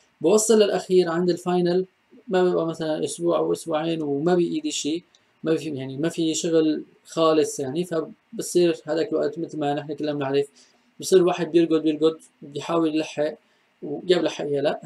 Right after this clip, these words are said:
<laughs> ولكن لذلك برأيي تداركوا هذا الموضوع من البداية،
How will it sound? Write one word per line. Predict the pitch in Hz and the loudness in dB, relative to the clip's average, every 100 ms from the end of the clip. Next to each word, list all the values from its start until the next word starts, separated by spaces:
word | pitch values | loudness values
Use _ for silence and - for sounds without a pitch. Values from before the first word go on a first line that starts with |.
| - | -16
<laughs> | - | -8
ولكن | 151 160 151 160 - _ _ - - - - | -4 -4 -4 -4 -6 _ _ -10 -10 -10 -10
لذلك | 170 165 202 214 214 - - - | -6 0 4 6 6 4 -14 -8
برأيي | 170 196 196 190 | 0 2 4 4
تداركوا | 165 185 208 190 175 160 | 4 4 4 2 -2 -4
هذا | 160 | -4
الموضوع | 156 156 156 156 | -4 -2 -2 0
من | 185 | 0
البداية، | 196 185 175 170 196 | 0 0 0 0 -2